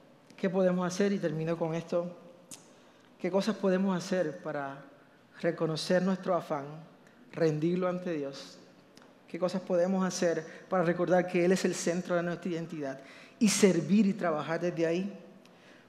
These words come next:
Pues creo que podemos comenzar con algo pequeño. Y en vez de decir que el sábado va a ser todo mi sabbat o que el domingo, tal vez necesitas hacer quince minutos de sabbat y pausar. No comiences por algo grande.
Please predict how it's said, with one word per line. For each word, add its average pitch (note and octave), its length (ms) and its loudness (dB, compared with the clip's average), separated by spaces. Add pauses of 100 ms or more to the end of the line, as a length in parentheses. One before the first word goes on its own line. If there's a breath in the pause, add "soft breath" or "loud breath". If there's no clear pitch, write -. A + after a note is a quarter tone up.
Pues F#3 140 -4
creo G#3 120 2
que A3+ 120 6
podemos G3+ 320 2
comenzar F#3+ 500 -2
con F3+ 160 -2
algo F3 240 2
pequeño. F3 420 -2 (120)
Y F3 80 -4
en E3+ 100 -4
vez F#3 140 4
de G3+ 100 4
decir G3 420 0
que G3+ 100 2
el F3 100 4
sábado G3+ 400 2
va F#3+ 40 2
a F3+ 40 0
ser G3 240 0
todo G3 180 2
mi F#3 100 0
sabbat F#3 380 0
o F3 100 -4
que F#3 60 2
el F3+ 100 4
domingo, A3 520 2 (340 loud breath)
tal G#3+ 160 4
vez D4+ 120 2
necesitas B3 460 0
hacer A#3+ 220 2
quince B3 300 4
minutos A#3 320 4
de G3 80 -2
sabbat E3 400 -2 (960)
y - 80 -8
pausar. D#3+ 600 -4 (1800)
No F#3 160 0
comiences G#3+ 420 2
por F3 220 2
algo E3 240 2
grande. D#3 420 -2